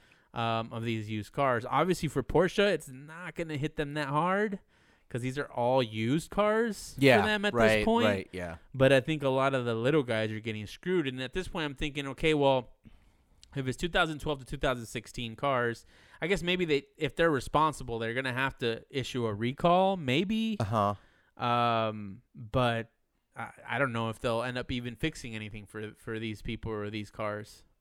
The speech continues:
Speaker 2: W-, you said twelve to, twenty twelve to twenty sixteen
Speaker 1: Yeah,
Speaker 2: models?
Speaker 1: yeah.
Speaker 2: And it's mostly the S U Vs?
Speaker 1: Uh,
Speaker 2: Did you
Speaker 1: no,
Speaker 2: say?
Speaker 1: no, no. It's got
Speaker 2: Everything.
Speaker 1: Boxsters, Caymans, Cayennes, and Panameras. Yeah.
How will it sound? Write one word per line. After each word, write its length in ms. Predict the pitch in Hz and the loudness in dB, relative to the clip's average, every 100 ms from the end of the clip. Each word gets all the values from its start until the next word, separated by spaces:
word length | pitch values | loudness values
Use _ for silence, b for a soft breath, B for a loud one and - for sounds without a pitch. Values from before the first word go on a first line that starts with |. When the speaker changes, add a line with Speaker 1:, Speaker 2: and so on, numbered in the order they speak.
| _ 135 | _ -6
Speaker 2:
W-, 180 | 139 | -4
you 180 | 139 120 | -4 -2
said 240 | - 151 - | 2 2 4
twelve 260 | 151 160 | 2 2
to, 140 | 160 123 - | 0 -4 0
twenty 220 | 165 175 | 0 2
twelve 280 | - 156 143 | 2 2 2
to 40 | |
twenty 200 | - 135 | -2 -2
sixteen 500 | - 123 - 139 156 | -2 -6 -4 -2 0
Speaker 1:
Yeah, 180 | 127 127 | 4 6
Speaker 2:
models? 360 | 139 175 - - | 6 2 -2 -2
Speaker 1:
yeah. 120 | 127 | 4
Speaker 2:
And 80 | 147 | 6
it's 240 | 135 113 131 | 6 4 4
mostly 260 | 127 147 | 2 2
the 120 | 120 110 | 0 2
S 180 | 117 | 2
U 80 | 120 | 0
Vs? 400 | 113 127 156 - b b b b 139 | 0 0 -2 -6 b b b b 4
Speaker 1:
Uh, 220 | 139 143 | 6 8
Speaker 2:
Did 80 | 123 | 8
you 60 | |
Speaker 1:
no, 160 | 143 185 | 8 8
Speaker 2:
say? 100 | - | 8
Speaker 1:
no, 80 | 127 | 6
no. 160 | 135 135 | 4 2
It's 100 | 117 | 4
got 140 | 131 | 8
Speaker 2:
Everything. 340 | 156 160 127 98 | 10 10 6 4
Speaker 1:
Boxsters, 200 | 139 - | 0 0
Caymans, 400 | 135 139 135 127 | 0 2 0 -2
Cayennes, 560 | 135 127 123 123 113 | -2 0 0 -2 -6
and 100 | 113 | -6
Panameras. 760 | 107 120 113 123 113 101 - - _ _ _ _ _ _ _ - | -2 -2 -2 -2 -2 -6 -10 -20 _ _ _ _ _ _ _ -14
Yeah. 320 | 113 110 113 | -8 -6 -8